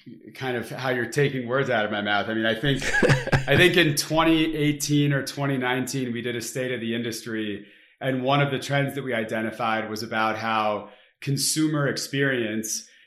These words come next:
Speaker 1: is driving B two B expectations. And I, I mean, I've,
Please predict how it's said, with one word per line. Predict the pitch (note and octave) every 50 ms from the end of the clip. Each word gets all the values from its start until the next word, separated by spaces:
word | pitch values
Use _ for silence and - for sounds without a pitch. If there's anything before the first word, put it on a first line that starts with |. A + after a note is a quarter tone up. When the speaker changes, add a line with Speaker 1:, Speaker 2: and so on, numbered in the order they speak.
| _ -
Speaker 1:
is | C#3+ C3+ A#2+ - -
driving | - C3 B2 B2+ B2+ B2+ A#2+ B2 B2+ B2 A#2+ A2+ A2 - - - - - _ A2+ G#2
B | - D3+ D3 C#3+
two | C3+ B2
B | - C#3 C3 B2+ B2+
expectations. | A#2+ C3 C3 B2 - - D3 B2 A#2+ - C3+ C#3 D#3+ E3+ - - A2 G2+ G#2
And | A2+ B2
I, | B2 B2+
I | B2+ C#3
mean, | C3+ C#3 C3
I've, | C3 C3+ B2+ - -